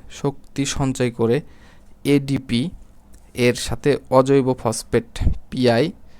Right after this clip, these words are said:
এটাকে বলা হচ্ছে ইনঅর্গানিক ফসফেট, মিলিত হয়ে এটিপি তৈরি করে। এটিপি তৈরির এই প্রক্রিয়াকে বলা হয়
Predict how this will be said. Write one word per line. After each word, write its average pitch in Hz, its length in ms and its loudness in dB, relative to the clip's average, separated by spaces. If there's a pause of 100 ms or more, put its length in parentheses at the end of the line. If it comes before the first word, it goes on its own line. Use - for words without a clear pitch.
(640)
এটাকে 120 260 -2
বলা 120 200 2
হচ্ছে 117 200 -6
ইনঅর্গানিক 123 580 0
ফসফেট, 120 460 -4
মিলিত 135 320 0
হয়ে 127 220 2
এটিপি 123 380 -2
তৈরি 113 240 -2
করে। 107 180 -6 (600)
এটিপি 131 340 -4
তৈরির 131 300 0
এই 131 80 4
প্রক্রিয়াকে 131 500 -6
বলা 123 220 -2
হয় 131 220 -2